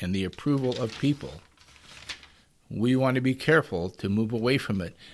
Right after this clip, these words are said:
because it's clear that God, <sighs> the presumption of many Christian leaders today is that God gives us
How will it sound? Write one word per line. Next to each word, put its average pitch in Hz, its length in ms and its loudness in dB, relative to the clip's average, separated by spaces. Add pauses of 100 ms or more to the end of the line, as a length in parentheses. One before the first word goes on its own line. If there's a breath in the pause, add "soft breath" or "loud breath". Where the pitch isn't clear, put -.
(120)
because 110 340 0
it's 107 200 -4
clear 147 580 4
that 104 300 -6
God, 143 440 4 (1200 loud breath)
<sighs> - 440 12
the 147 100 4
presumption 117 880 2
of 113 220 -2
many 151 340 6
Christian 165 440 6
leaders 139 340 8
today 101 320 0
is 107 180 -6
that 110 340 -2
God 151 500 6
gives 131 300 2
us - 200 2